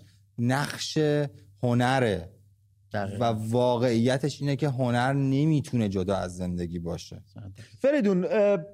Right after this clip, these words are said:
Speaker 3: هر کسی که رفت جلوی دوربین
Speaker 1: مهم.
Speaker 3: یا هر کسی که، اه، قطعه شعری سرود یا قلمی بر بوم کشید، هنرمنده یا اینکه نه؟ یه تعریف خاص داریم ما برای هنرمند.
Speaker 1: ببین، واقعیتشو من بخوام بگم،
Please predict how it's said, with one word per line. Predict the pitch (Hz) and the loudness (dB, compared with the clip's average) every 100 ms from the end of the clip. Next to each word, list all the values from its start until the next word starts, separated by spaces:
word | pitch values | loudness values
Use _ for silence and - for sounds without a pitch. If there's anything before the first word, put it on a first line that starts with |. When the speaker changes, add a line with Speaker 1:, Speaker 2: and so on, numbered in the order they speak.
| - | -8
Speaker 3:
هر | 180 202 269 | -2 0 0
کسی | - 262 - 269 | 0 0 0 0
که | 240 | 2
رفت | 220 180 | 2 2
جلوی | 175 156 156 | 0 2 2
دوربین | 143 147 135 156 143 101 - | 2 0 0 0 -2 -8 -4
Speaker 1:
مهم. | 110 113 120 147 | 0 2 2 0
Speaker 3:
یا | |
هر | 165 220 | 0 0
کسی | 226 214 | -2 -6
که، | 220 226 214 208 - 151 | -2 -2 -2 -8 -14 -8
اه، | 165 156 - - | -8 -10 -16 -4
قطعه | 170 165 160 | -4 -2 -6
شعری | - 202 202 | 0 2 2
سرود | 165 - 127 113 98 - _ _ _ _ - | -2 -4 -4 -4 -8 -18 _ _ _ _ -6
یا | 165 170 160 156 - _ _ | 0 2 2 -2 -12 _ _
قلمی | - 185 220 208 | 2 4 4 4
بر | 170 147 | 4 4
بوم | 156 156 | 2 0
کشید، | 165 139 196 156 | -2 -4 -4 -4
هنرمنده | 139 160 151 151 165 185 196 202 208 196 | -2 0 0 0 0 0 2 2 2 0
یا | 185 | 0
اینکه | 196 240 | 0 0
نه؟ | 233 147 - - | 0 -2 -6 -6
یه | 285 | -6
تعریف | - 196 208 247 | -2 -2 0 0
خاص | 240 139 214 214 - | -2 0 0 0 0
داریم | 147 123 | -2 0
ما | 120 | 0
برای | 110 104 | 0 0
هنرمند. | 98 95 87 85 117 | -2 -2 -4 -8 -6
Speaker 1:
ببین، | 139 175 170 | -4 0 2
واقعیتشو | 160 143 143 143 160 180 160 175 | 4 4 4 2 2 0 0 2
من | 160 147 | 4 2
بخوام | 131 147 139 | 2 2 2
بگم، | 131 135 147 | 2 2 2